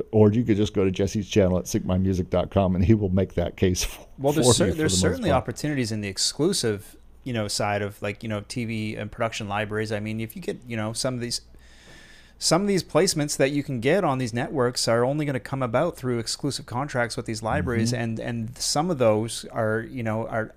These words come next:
Speaker 2: absolutely, there's no doubt about it, they can lead to, uh, substantial royalty income over time. Um, but yeah, it's, uh,
Speaker 1: Plus
Speaker 2: it's like I said earlier, it's, it's just a tougher sell.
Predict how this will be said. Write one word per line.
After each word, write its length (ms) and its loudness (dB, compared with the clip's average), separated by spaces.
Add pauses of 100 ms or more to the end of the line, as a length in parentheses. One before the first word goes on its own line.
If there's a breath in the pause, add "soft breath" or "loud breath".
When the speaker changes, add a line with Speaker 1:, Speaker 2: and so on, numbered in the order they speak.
Speaker 2:
absolutely, 500 -4
there's 160 -6
no 140 -4
doubt 160 0
about 220 -4
it, 40 -6
they 80 -4
can 220 -6
lead 220 -4
to, 360 -4
uh, 200 -4 (240)
substantial 640 -4
royalty 440 -4
income 400 -8 (400 soft breath)
over 180 -2
time. 500 0 (480 soft breath)
Um, 500 0 (680)
but 120 0
yeah, 200 4
it's, 220 4
uh, 100 12
Speaker 1:
Plus 280 2 (200)
Speaker 2:
it's 160 0
like 140 2
I 60 2
said 200 2
earlier, 300 4
it's, 180 0
it's 160 -4
just 220 -4
a 20 -6
tougher 300 -6
sell. 380 -2